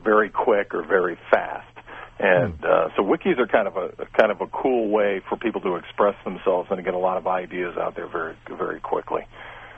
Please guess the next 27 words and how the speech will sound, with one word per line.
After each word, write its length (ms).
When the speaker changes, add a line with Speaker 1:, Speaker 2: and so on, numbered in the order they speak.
Speaker 2:
Yeah, 140
well, 220
Ray 220
had 160
a 40
girlfriend 460
from 160
Hawaii 400
that 140
used 200
to 60
call 220
him 240
that, 160
but 120
I 120
don't 160
really 260
understand 520
what 160
that 80
Speaker 1:
That 200
was 0
Speaker 2:
was 120
Speaker 1:
her 340
Speaker 2:
all 80
Speaker 1:
name, 300